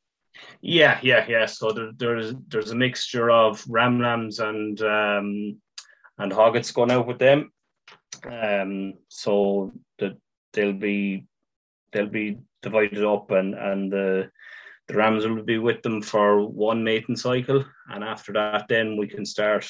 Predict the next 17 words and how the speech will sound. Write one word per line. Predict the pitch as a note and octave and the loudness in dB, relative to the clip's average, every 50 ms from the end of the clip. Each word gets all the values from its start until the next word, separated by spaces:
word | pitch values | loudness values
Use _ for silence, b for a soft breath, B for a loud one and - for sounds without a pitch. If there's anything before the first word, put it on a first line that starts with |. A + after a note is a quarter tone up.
| - G#2 | -4 -2
uh, | G#2 G#2 G2+ G2+ G2 G2+ | 0 2 2 0 -2 -6
grouping | - - G#2 G2+ - - G2+ | -8 -8 -8 -6 -6 -6 -4
them | G2 G2 G2+ | -2 0 0
up | G2 - _ _ | -2 -2 _ _
back | G2 F#2+ F#2+ - - - | 2 2 2 0 -2 -4
into, | G2+ G2 F#2 F2+ - - G#2 G2 G2 G2+ | -4 -2 -4 -6 -6 -4 -2 0 2 2
uh, | G2 G2 G2 F#2+ G2+ - - - _ - | 4 4 4 4 2 0 -4 -12 _ -16
into | - - - G2+ | -16 -10 -4 0
larger | G#2 G2+ G2 F#2+ F#2 G2+ F2+ | 2 2 2 2 0 -4 -4
groups. | F#2 G2 G2+ G2+ G2 - - - | -4 -4 -4 -4 -6 -10 -8 -4
Then | G#2 G2 G2+ G2 F#2+ | -2 -2 -2 -2 -4
just | F#2 F#2+ F#2 - - - - | -6 -8 -10 -10 -16 -10 -6
to, | G2+ G2+ F#2+ - - B B B B B B B B B B B _ _ | -4 -4 -4 -6 -10 B B B B B B B B B B B _ _
to | - - G2+ G2 F#2+ F#2+ G2 - - _ _ _ _ - | -8 -4 -2 -2 0 -2 -2 -6 -8 _ _ _ _ -4
pick | G2+ - - | -2 2 2
up, | G2+ G2 - - - - - | 2 2 2 -4 -10 -4 0
um, | G2+ G2 G2 F#2+ F#2+ F#2 F#2+ F#2+ F#2+ F#2+ - | 2 2 4 2 2 0 -2 -4 -6 -6 -8